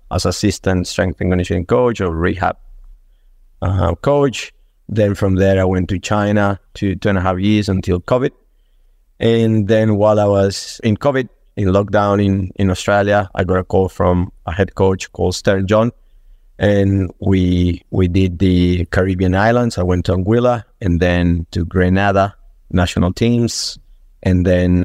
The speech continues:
I ended up in the, in the U S L Championship under the guidance of Ryan Martin. And I've been here since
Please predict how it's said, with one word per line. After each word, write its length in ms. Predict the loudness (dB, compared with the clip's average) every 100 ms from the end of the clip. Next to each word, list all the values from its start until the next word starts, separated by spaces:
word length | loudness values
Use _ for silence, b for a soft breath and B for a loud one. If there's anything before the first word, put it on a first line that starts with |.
| 0
I 160 | 2
ended 240 | 2 4 2
up 200 | 2 0
in 220 | -2 0
the, 560 | 2 2 0 -4 -12 -16 -6
in 200 | -4 0
the 320 | 0 -2 -6 -12 _ _ -2
U 220 | 2 2
S 200 | 2 0
L 240 | 2 0 -8 _ _ -20 _ _
Championship 680 | -4 -2 0 0 0 -4 -6 _ _ -2
under 220 | 2 2
the 100 | 2
guidance 420 | 2 2 0 0
of 120 | 0
Ryan 320 | 2 2 2
Martin. 380 | 0 0 -2 -4 -6 _ -4
And 560 | 0 2 2 0 -2 -4
I've 140 | -4 0
been 160 | 0
here 240 | 0 0 0
since 440 | 0 0 -2 -6